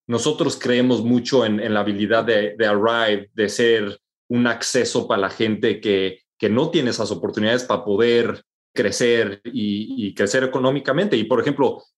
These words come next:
hispanos en Estados Unidos tienen los niveles más bajos de, de pro-, de ser dueños de propiedades, ¿no? O sea, los minorities en Estados Unidos, todos rentan porque no, no, no pueden. Entonces, la historia que nosotros echábamos es, oye,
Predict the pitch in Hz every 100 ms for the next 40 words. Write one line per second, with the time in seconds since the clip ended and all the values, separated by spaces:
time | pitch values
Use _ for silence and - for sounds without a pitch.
0 | _ - 127 - 139 151 151 120 104 131
1 | 131 120 117 160 170 - 127 131 117 104
2 | 101 - 120 110 120 127 127 120 110 113
3 | 104 131 131 107 104 98 104 - 110 101
4 | - 110 101 101 101 123 113 120 120 107
5 | - - 104 110 143 95 - - 104 107
6 | 165 120 113 107 107 117 110 120 123 147
7 | 139 107 131 127 120 110 123 233 - _
8 | _ _ _ _ - 165 214 202 240 277
9 | 180 123 113 131 143 165 147 160 160 160
10 | 160 190 214 120 110 135 131 147 - -
11 | _ _ 120 120 - 143 143 143 123 117
12 | 165 139 - 135 156 165 165 143 165 143
13 | 101 -